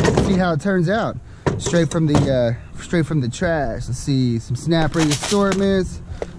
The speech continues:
some drug things, a jar. Got some little, I was able to get, yeah, four.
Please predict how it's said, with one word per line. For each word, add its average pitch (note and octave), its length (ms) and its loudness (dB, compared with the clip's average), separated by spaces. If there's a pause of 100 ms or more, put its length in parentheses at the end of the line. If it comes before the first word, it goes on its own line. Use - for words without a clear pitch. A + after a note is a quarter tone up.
some C3 200 -2
drug E3 340 0
things, E3 540 4 (1300)
a A#2 80 0
jar. C3+ 520 4
Got B2 200 2
some B2 160 -2
little, A#2 180 0 (760)
I D3 40 4
was D3 140 4
able D#3+ 180 2
to C3+ 60 -2
get, C3+ 140 -2 (480)
yeah, C#3+ 180 4
four. G3 640 2